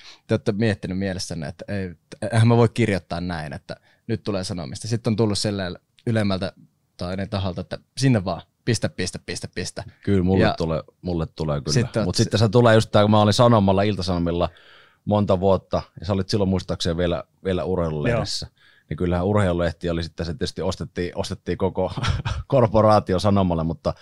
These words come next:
Speaker 2: kyllä se oli, terveisiä muuten Rantasen Veskulle ja Nyholmin Tuomakselle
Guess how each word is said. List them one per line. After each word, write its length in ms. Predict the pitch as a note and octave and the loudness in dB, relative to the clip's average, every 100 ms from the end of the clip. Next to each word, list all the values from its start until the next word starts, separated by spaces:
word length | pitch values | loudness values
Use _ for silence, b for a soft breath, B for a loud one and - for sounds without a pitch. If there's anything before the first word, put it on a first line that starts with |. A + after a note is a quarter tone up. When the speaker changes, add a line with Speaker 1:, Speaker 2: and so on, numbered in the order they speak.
| B B B B _ | B B B B _
Speaker 2:
kyllä 240 | G#2 G2 | 0 2
se 80 | F#2 | 2
oli, 100 | G2 | 2
terveisiä 400 | F#2 C3 A#2+ A2+ | 4 6 6 6
muuten 200 | A#2 A#2 | 8 8
Rantasen 420 | A#2+ A#2 G2 G2 F2+ | 8 6 4 4 4
Veskulle 480 | G2 - F2+ E2 | 2 2 0 2
ja 180 | E2 E2 | 2 2
Nyholmin 360 | F2 F2+ E2+ E2 | 2 2 2 0
Tuomakselle 560 | - E2+ D#2 - C#2 | 0 0 0 -2 -6